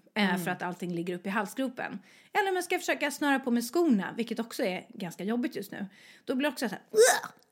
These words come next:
Speaker 1: och så får jag lite kräks i min egen mun. Så att som du hör så har jag,
Speaker 2: Ni
Speaker 1: jag har kommit
Speaker 2: sitter här
Speaker 1: in i den
Speaker 2: med
Speaker 1: här
Speaker 2: vår preggo.
Speaker 1: preggo-bitter-tiden. Lite där är jag faktiskt.
Speaker 2: Och hur lång tid är det kvar nu då?
Speaker 1: Ja, det är ju ganska exakt tre,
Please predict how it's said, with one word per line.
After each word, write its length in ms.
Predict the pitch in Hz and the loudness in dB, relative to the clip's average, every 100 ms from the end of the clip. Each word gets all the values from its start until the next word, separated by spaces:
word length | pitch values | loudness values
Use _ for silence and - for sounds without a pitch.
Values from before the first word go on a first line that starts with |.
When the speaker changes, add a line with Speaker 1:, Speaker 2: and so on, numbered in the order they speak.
| - | -2
Speaker 1:
och 80 | |
så 120 | 233 233 | 0 2
får 120 | 214 | 2
jag 80 | 185 | 0
lite 160 | 175 | -2
kräks 380 | 190 - - - | -6 -6 -8 -8
i 20 | |
min 160 | 190 185 | -4 -4
egen 200 | - 185 | -4 -8
mun. 180 | - 196 - _ _ _ _ _ _ - | -6 -10 -12 _ _ _ _ _ _ -8
Så 120 | - | -4
att 60 | 226 | 0
som 160 | 285 | 4
du 80 | 277 | 6
hör 280 | 262 381 247 | 6 4 4
så 160 | 196 214 | 2 0
har 320 | 208 196 220 | 0 4 6
jag, 120 | 262 | 8
Speaker 2:
Ni 60 | 254 | 6
Speaker 1:
jag 80 | 254 | 6
har 40 | |
kommit 160 | 359 - | 6 6
Speaker 2:
sitter 60 | 277 | 10
här 100 | 240 | 10
Speaker 1:
in 60 | 262 | 10
i 40 | |
den 120 | 254 | 10
Speaker 2:
med 100 | 240 | 10
Speaker 1:
här 80 | 220 | 10
Speaker 2:
vår 80 | 208 | 8
preggo. 400 | 220 180 185 247 | 6 2 2 4
Speaker 1:
preggo-bitter-tiden. 2500 | 320 349 330 226 202 233 220 190 302 226 - _ - 240 220 214 214 - - - _ - 320 233 175 170 - | 6 6 8 6 4 2 2 4 2 0 -4 _ 6 8 8 4 0 -4 -20 -20 _ 4 6 6 2 -4 -2
Lite 220 | 247 240 | -2 0
där 240 | 226 190 | 2 2
är 60 | 165 | 0
jag 100 | 175 | -8
faktiskt. 420 | - - - - _ _ - - - - | -12 -14 -18 -20 _ _ -14 -14 -18 -4
Speaker 2:
Och 100 | 277 | 2
hur 80 | 311 | 4
lång 220 | 294 277 | 4 4
tid 160 | 277 240 | 0 -2
är 180 | 240 214 | 0 0
det 80 | 214 | 0
kvar 260 | - 277 | -2 -2
nu 160 | 175 151 | -2 -6
då? 60 | 165 - | -10 4
Speaker 1:
Ja, 220 | 320 320 294 - - - - - - _ | 6 6 2 -4 -14 -20 -20 -18 -20 _
det 80 | 349 | 6
är 100 | 339 | 8
ju 60 | |
ganska 360 | 269 302 269 - | 6 4 2 0
exakt 640 | - 247 - - - - - _ _ _ _ _ _ _ _ _ | -6 -4 -4 -4 -10 -18 -18 _ _ _ _ _ _ _ _ _
tre, 340 | - 202 185 | -2 -2 0